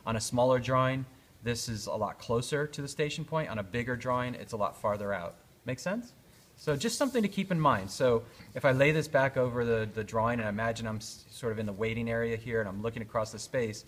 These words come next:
there's at least, at least this much space that I'm not gonna be able to construct the drawing, just realistically speaking.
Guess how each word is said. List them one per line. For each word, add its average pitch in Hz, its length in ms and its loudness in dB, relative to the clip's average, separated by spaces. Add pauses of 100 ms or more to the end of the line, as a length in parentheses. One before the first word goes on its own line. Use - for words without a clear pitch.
(500)
there's 240 240 0
at 160 160 -4
least, 247 480 0
at 139 100 -2
least 202 400 0
this 165 340 -2
much 147 280 2
space - 760 -2 (300)
that 123 120 2
I'm 131 120 2
not 131 200 4
gonna 127 140 -2
be 123 80 0
able 113 100 2
to 110 60 -2
construct 107 400 -4
the 104 80 -10
drawing, 92 400 -6 (140)
just - 180 -10 (140)
realistically 107 680 -4
speaking. - 440 -14